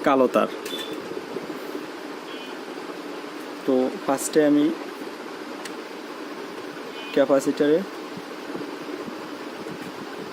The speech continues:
লাগিয়ে দিলাম সবুজ তারটা, তারপরে দিলাম হচ্ছে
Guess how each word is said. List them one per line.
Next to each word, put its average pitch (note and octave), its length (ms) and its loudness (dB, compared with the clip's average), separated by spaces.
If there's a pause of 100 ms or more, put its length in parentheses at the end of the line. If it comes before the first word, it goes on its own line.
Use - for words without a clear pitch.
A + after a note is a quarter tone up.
(640)
লাগিয়ে B2+ 360 6
দিলাম B2+ 220 6 (640)
সবুজ C#3 260 6 (100)
তারটা, C3+ 320 4 (1600)
তারপরে B2+ 500 6 (1000)
দিলাম C3+ 320 8
হচ্ছে C#3+ 240 4